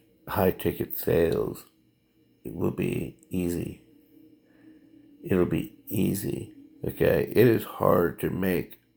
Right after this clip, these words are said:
a ninety-seven dollar sale compared to, let's say, a five thousand dollar sale or, or a twelve thousand dollar sale. It is easier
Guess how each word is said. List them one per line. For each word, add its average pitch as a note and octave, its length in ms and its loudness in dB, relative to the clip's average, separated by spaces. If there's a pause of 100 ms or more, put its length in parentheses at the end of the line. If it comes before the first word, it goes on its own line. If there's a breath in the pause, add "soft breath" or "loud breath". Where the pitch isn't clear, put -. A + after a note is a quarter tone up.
(560)
a G2 120 0
ninety-seven F2+ 580 0
dollar E2+ 260 2
sale - 280 0
compared - 540 -2
to, - 360 0 (580 loud breath)
let's E2+ 240 0
say, - 280 4
a F2 60 2
five - 320 -2
thousand - 320 -2
dollar - 280 -2
sale E2+ 360 2
or, C#2 360 0 (840 soft breath)
or - 260 2
a - 80 -4
twelve - 280 4
thousand - 260 -2
dollar - 240 -2 (100)
sale. - 280 -6 (1000 loud breath)
It - 140 4
is E2 220 2 (120)
easier F2+ 760 0